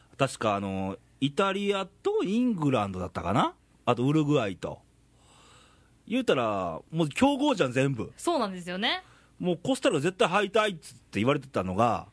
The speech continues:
Speaker 1: なんと一位突破で。
Speaker 2: すごいですよね。
Speaker 1: ねえ。
Speaker 2: ダークホースもいいところですよ。
Speaker 1: おったよ、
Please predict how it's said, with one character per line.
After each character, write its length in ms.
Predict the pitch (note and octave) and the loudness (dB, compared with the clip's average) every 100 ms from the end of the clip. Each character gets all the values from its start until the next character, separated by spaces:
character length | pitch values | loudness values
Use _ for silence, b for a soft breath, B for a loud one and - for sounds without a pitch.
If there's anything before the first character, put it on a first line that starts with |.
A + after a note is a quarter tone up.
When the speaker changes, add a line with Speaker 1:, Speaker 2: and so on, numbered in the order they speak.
| _ b b B2+ | _ b b -2
Speaker 1:
な 140 | D#3 | -2
ん 60 | D3 | 0
と 100 | G#2+ | -4
一 320 | B2 - G3 | -2 -2 0
位 20 | |
突 160 | D#3+ C#3+ | 0 -2
破 120 | F#2 | -10
で。 100 | - | -10
Speaker 2:
す 400 | - - A3 A#3+ | -10 -8 -4 -4
ご 300 | - C4+ D#4+ | -2 0 2
い 40 | B4+ | 4
で 200 | B4 - | 0 0
す 60 | |
よ 140 | D4+ A#3 | -2 0
ね。 80 | A3+ | 0
Speaker 1:
ね 280 | B3+ A3+ C3+ | 0 0 2
え。 380 | D#3+ C3+ D#2+ - b b _ - | 2 0 -4 -14 b b _ -6
Speaker 2:
ダ 80 | A#3+ | -2
ー 160 | D4+ | -2
ク 60 | F#4+ | 0
ホ 60 | A#4 B4+ C5 | 2 2 2
ー 20 | |
ス 60 | |
も 140 | E4+ C4+ | 0 0
い 40 | |
い 40 | F4+ | 0
と 100 | D4+ | 0
こ 60 | |
ろ 80 | B3+ | 0
で 80 | A#3 | 0
す 100 | A3+ | 0
よ。 80 | F#3+ | 2
Speaker 1:
お 20 | |
っ 40 | |
た 60 | |
よ、 100 | E3+ | 0